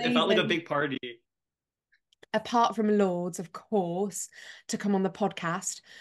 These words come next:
Speaker 2: who else from the Super U team should I reach out to
Speaker 1: Mm.
Speaker 2: to come on the podcast?
Speaker 1: I think Ren Rivera, they are so amazing. They played Lorde's part. So then I think it'd be
Speaker 2: Yes.
Speaker 1: cool to have Lorde's and Ren, 'cause you can have two
Speaker 2: Yes.
Speaker 1: different versions of the character right there.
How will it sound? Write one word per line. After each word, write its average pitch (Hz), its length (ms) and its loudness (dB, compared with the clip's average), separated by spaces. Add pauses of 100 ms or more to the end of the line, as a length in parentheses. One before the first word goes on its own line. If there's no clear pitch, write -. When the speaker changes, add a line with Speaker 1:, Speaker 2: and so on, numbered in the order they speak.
(180)
Speaker 2:
who 277 180 6
else 240 380 6
from 220 220 2
the 220 60 2
Super 220 340 0
U 214 140 0
team 202 440 -4
should 202 200 -2
I 185 80 2
reach 190 280 -4
out 180 280 -4
to 185 160 -4
Speaker 1:
Mm. 170 120 -6
Speaker 2:
to 175 240 -8
come 185 200 -4
on 170 100 -2
the 170 80 -2
podcast? 160 560 -10 (580)
Speaker 1:
I 156 100 6
think 175 340 0
Ren 151 280 6
Rivera, 151 720 2 (260)
they 156 160 2
are 170 120 4
so 143 320 0
amazing. 139 460 -2
They 131 140 -4
played 135 320 -6
Lorde's 131 220 -2
part. 120 280 -4
So 123 100 -14
then 120 380 -4 (360)
I 143 80 -6
think 202 160 6
it'd 156 80 4
be 151 80 4
Speaker 2:
Yes. 143 40 -6
Speaker 1:
cool 139 100 2
to 151 80 4
have 139 180 0
Lorde's 139 440 0
and 208 260 0
Ren, 147 500 2 (140)
'cause 151 140 -10
you 151 80 -4
can 180 100 -8
have 285 180 2
two 254 160 4
Speaker 2:
Yes. - 0 -
Speaker 1:
different 156 380 -2 (920)
versions 156 460 2
of 156 120 2
the 165 80 -2
character 123 540 -2
right 127 160 -4
there. 165 300 -10